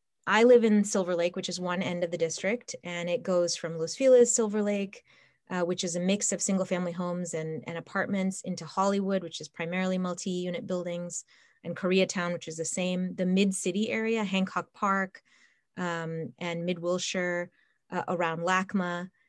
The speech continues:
Um, and so there, there's a significant number of large investments being planned that are gonna change how land use, uh, happens there and how people move through that space, like the Purple Line. And then, um, all of the Hollywood Hills, which are their own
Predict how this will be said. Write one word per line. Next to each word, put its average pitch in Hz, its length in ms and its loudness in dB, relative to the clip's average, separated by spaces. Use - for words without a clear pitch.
Um, 170 340 -4
and 185 160 -2
so 185 120 0
there, 190 320 6
there's 175 280 2
a 175 160 2
significant 175 540 -2
number 165 240 -6
of 156 160 -6
large 190 480 2
investments 196 640 2
being 190 280 0
planned 180 600 -2
that 170 180 -2
are 170 60 0
gonna 170 160 -2
change 175 480 -2
how 165 280 0
land 170 320 -4
use, 180 380 -2
uh, 170 160 -2
happens 202 560 2
there 208 340 2
and 170 120 -6
how 185 140 4
people 180 280 -4
move 180 240 0
through 185 140 -4
that 165 180 0
space, 165 400 2
like 156 180 -6
the - 60 -10
Purple 185 380 -4
Line. 185 480 0
And 196 140 4
then, 208 420 6
um, 180 320 0
all 202 280 6
of 208 80 2
the 208 80 0
Hollywood 196 360 2
Hills, 185 380 2
which 175 140 -4
are 180 80 0
their 170 200 0
own 185 380 0